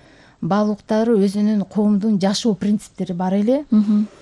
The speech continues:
Speaker 1: Ага чейин биз Советтер Союзуна кошула электе өзүбүз көчмөн турмушубузда жашаганбыз. Мына тарыхка көз чаптырсак, жүз жылдын аралыгында.
Speaker 2: Мгм.
Speaker 1: Жыйырма беш жылдан бизде, биз мындай толук карасак, бир либералдык идеологиянын багытында эле баратабыз да. Себеби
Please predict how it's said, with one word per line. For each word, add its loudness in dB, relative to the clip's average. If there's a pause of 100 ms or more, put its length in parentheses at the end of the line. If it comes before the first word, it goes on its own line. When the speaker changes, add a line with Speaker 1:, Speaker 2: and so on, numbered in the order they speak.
(300)
Speaker 1:
Ага 0
чейин 0
биз -4
Советтер -4
Союзуна -2
кошула -2
электе -2
өзүбүз 0
көчмөн 0
турмушубузда -4
жашаганбыз. -2
Мына 2
тарыхка -2
көз -4
чаптырсак, -4
жүз 0
жылдын 0
аралыгында. 0 (180)
Speaker 2:
Мгм. 0
Speaker 1:
Жыйырма 2
беш -2
жылдан 0
бизде, 0
биз -8
мындай -4 (640)
толук -2
карасак, 0
бир 0
либералдык 0
идеологиянын 0
багытында -2
эле -4
баратабыз -2
да. -2
Себеби 2